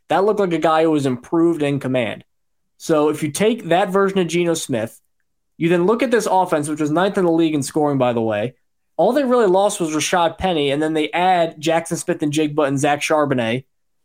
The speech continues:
who I'm a big Zach Charbonnet fan. I'm su-, surprised he went to Seattle because they have Kenneth Walker, but that's a really good one-two punch right there.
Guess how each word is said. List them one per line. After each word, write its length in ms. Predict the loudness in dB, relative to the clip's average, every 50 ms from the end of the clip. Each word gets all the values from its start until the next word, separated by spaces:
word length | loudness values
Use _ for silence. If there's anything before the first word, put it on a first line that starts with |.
| _ _
who 120 | -2 0 2
I'm 160 | 2 0 0
a 40 | -2
big 280 | 0 0 0 0 0
Zach 260 | 0 0 0 0 0
Charbonnet 480 | 0 0 0 0 2 0 0 -2 -2 -2
fan. 160 | -2 -2 -2
I'm 80 | -2 -4
su-, 160 | -6 -10 -14 -20 _ _ _
surprised 380 | -10 -6 -2 0 0 0 0
he 60 | 0
went 180 | 0 0 0 0
to 80 | -2 -4
Seattle 420 | -2 0 0 2 2 2 2 0
because 220 | 0 -2 -2 -2
they 60 | -2 -2
have 100 | -2 -2
Kenneth 240 | -2 -4 -2 -2
Walker, 320 | 0 0 0 0 0 -2 -2
but 120 | -2 0
that's 220 | 0 -2 -2 -2 -2
a 60 | -2
really 280 | 0 0 2 2 2
good 140 | 2 2 2
one-two 340 | 2 2 0 0 -2 -4 -6
punch 360 | -4 -4 -4 -4 -4 -4 -4
right 180 | -4 -4 -2 -2
there. 300 | -2 -2 0 -2 -4